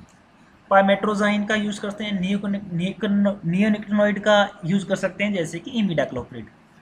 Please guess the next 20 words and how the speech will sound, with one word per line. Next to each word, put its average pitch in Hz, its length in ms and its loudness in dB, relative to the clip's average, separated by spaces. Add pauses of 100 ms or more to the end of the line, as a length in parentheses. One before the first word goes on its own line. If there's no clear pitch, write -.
(420)
इसके - 160 -4
अलावा 233 260 4
आता 226 160 4
है 247 120 2
cowpea 220 460 2
एफिड, 185 540 0 (1000)
ये 220 140 6
होता 254 200 6
है 202 200 6
Apis - 160 -6
crassivora 190 560 0
mark 180 380 0
of 226 80 -2
identification। 170 840 -6 (1900)
Mark 165 300 2
of 226 80 -2
identification 208 800 0
की 214 60 -8
बात 180 280 -4
करें 202 380 -6